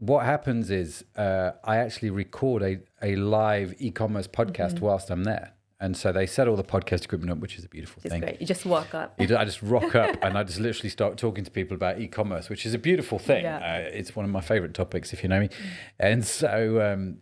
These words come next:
Speaker 1: so yeah, I am, I am actually flying out somewhere to do some podcast recordings. Dallas at the moment for twenty twenty-four is the most exotic place.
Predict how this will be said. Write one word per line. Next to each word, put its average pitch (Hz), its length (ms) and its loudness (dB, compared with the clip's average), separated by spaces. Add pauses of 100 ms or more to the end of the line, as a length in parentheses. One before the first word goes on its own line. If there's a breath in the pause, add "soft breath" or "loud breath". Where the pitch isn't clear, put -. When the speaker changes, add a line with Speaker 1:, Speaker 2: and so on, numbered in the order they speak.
Speaker 1:
so - 180 -2
yeah, 120 220 -2 (100)
I 113 120 2
am, 151 220 -2
I 120 120 -2
am 131 200 2
actually 120 280 -4
flying 117 360 2
out 120 180 -2
somewhere 87 320 -6
to - 120 -16
do - 100 -12
some 90 160 -8
podcast 85 380 -6
recordings. 82 320 -12
Dallas 131 420 2
at 90 60 -4
the 110 60 0
moment 107 560 4
for - 160 -20
twenty 107 260 0
twenty-four 113 500 -2
is 87 140 -4
the 85 80 -2
most 92 260 0
exotic 87 460 -2
place. 120 400 -2